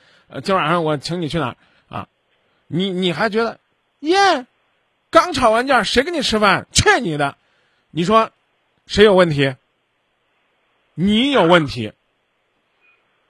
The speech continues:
连理都不理，我不去。哎，老婆，你为什么不去啊？我为什么不去？你知道，我认为你在无理取闹。对，你俩吵完了，争论完了，这事儿放那儿就行了。嘿，您不，不仅记仇、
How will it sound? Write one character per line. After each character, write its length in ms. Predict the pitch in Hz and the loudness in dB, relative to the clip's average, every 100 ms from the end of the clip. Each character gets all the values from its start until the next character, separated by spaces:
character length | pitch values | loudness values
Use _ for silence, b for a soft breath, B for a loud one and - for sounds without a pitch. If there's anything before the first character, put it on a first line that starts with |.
| _ _ _ | _ _ _
连 220 | - 233 277 | -2 -2 0
理 120 | 190 | 0
都 120 | 240 | 0
不 40 | |
理， 100 | 214 | 0
我 140 | 156 170 | 0 0
不 160 | 135 | 0
去。 220 | 269 359 - _ _ _ _ _ _ - | 0 0 -2 _ _ _ _ _ _ -8
哎， 100 | 175 | -2
老 140 | 180 | -2
婆， 140 | 165 240 | -2 -4
你 80 | |
为 160 | 226 330 | -2 -2
什 100 | 247 | -4
么 80 | 214 | -4
不 80 | 185 | -4
去 100 | 175 | -4
啊？ 180 | 143 - _ _ _ _ - 95 | -4 -8 _ _ _ _ -16 -8
我 120 | 135 117 | -6 -2
为 200 | 311 294 | 0 0
什 120 | 208 | 0
么 80 | 226 | 0
不 120 | 220 | 0
去？ 140 | 262 | -2
你 200 | 190 139 | -4 -6
知 240 | 147 330 392 | -6 -4 0
道， 200 | 311 135 b b b b | 0 -2 b b b b
我 180 | 139 | -2
认 140 | 170 180 | -2 0
为 140 | 165 | -2
你 140 | 156 123 | -4 -4
在 160 | 156 | -4
无 180 | 123 131 | -4 -2
理 120 | 147 | -4
取 160 | 135 107 | -4 -8
闹。 200 | 117 107 _ _ _ _ _ _ _ _ _ _ _ _ - | -10 -12 _ _ _ _ _ _ _ _ _ _ _ _ -10
对， 160 | 392 | -8
你 260 | 339 220 381 | -6 -6 -6
俩 220 | 381 285 | -4 -6
吵 220 | - 165 | -6 -2
完 180 | 156 190 | 0 0
了， 100 | 269 | -2
争 200 | 240 302 | -4 -4
论 120 | 302 | -2
完 120 | 190 220 | -2 -2
了， 80 | |
这 100 | 240 | -4
事 80 | 254 | -8
儿 40 | 254 | -4
放 200 | 269 240 | -4 -4
那 80 | |
儿 60 | 180 | -4
就 100 | 175 | -4
行 160 | 151 135 | -6 -6
了。 220 | 156 151 _ _ _ _ _ _ | -8 -10 _ _ _ _ _ _
嘿， 380 | - 226 220 - | -12 -8 -8 -6
您 280 | 135 190 202 | -4 -4 -4
不， 240 | 208 151 | -4 -6
不 200 | 139 214 | -4 -4
仅 220 | 143 101 | -4 -8
记 220 | 107 185 | -10 -8
仇、 340 | 135 - 147 | -8 -6 -6